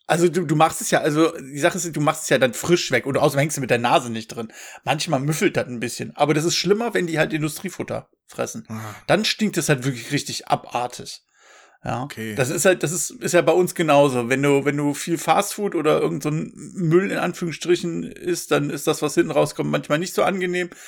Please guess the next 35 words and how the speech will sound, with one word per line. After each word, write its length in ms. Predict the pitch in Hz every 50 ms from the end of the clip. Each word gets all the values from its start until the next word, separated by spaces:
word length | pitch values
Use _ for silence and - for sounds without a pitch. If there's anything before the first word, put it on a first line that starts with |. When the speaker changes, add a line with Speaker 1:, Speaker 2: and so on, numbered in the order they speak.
| - - - - - _
Speaker 1:
Und 300 | - - 143 147 139 -
je, 240 | 139 135 135 131 131
je 200 | - - 131 139
gesünder 400 | 135 135 127 127 147 170 170 160
oder 140 | 151 135 139
je 100 | 131 131
besser 260 | - - 143 - 156
du 100 | 131 139
dich 140 | 135 127 -
ernährst, 580 | 143 123 127 131 127 135 135 - - - - _ _ _ _ _ -
unter 300 | - 226 147 143 156 170
Umständen, 520 | 165 160 156 - - 151 139 127 120 120
ja. 320 | 127 127 131 151 147 _ _ - - - - - - - -
<laughs> 100 | 160 - - - - 214 - -
Speaker 2:
Ja, 300 | 113 107 107 110 117 123
manchmal, 360 | 123 127 131 143 - - - -
also 180 | 135 131 135
manchmal 380 | 123 120 139 151 - 151 131 107
stinkt's 400 | - - 110 107 107 - - -
schon. 320 | - 95 85 82 85 87 _ _ _
Ja, 180 | - - - -
das 220 | 131 131 139 147
Speaker 1:
Ja. 40 | 147 131
Speaker 2:
muss 120 | 135 -
ich 140 | - - -
jetzt 180 | 131 123 -
mal 240 | - 139 131 123 123 - - - - 220 - _
zugeben. 600 | - - - 143 143 - 147 143 147 151 147 131
Ich 100 | 113 -
hab 160 | 120 120 -
hier 140 | - 127 120
neulich 280 | 117 113 117 120 - -
beim 180 | 117 110 110
Griechen, 580 | 107 - - 123 127 131 - - 135 131 135 135 _ - - - - - - - - - - - - - - -
<laughs> 380 | - 196 - 269 - - -